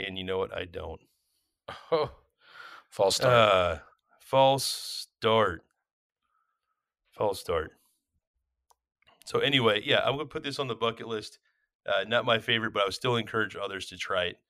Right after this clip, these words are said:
Speaker 1: Uh, I th-, they'll get, there's gonna be somebody out there that enjoys this. And I'm done.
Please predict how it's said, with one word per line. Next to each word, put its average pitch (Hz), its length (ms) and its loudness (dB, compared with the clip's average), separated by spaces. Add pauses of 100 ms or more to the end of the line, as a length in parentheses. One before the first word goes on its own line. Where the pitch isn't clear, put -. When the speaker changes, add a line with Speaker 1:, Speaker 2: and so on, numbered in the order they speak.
(440)
Speaker 1:
Uh, 92 240 0
I 98 120 0
th-, - 200 -14
they'll 110 160 -2
get, 113 180 -8
there's 117 160 -4
gonna 113 120 -4
be 101 80 -6
somebody 95 300 -6
out 90 140 -2
there 90 100 -8
that 90 100 -12
enjoys 82 340 -12
this. - 280 -16 (3250)
And 117 160 -2
I'm 95 120 -4
done. 78 260 -8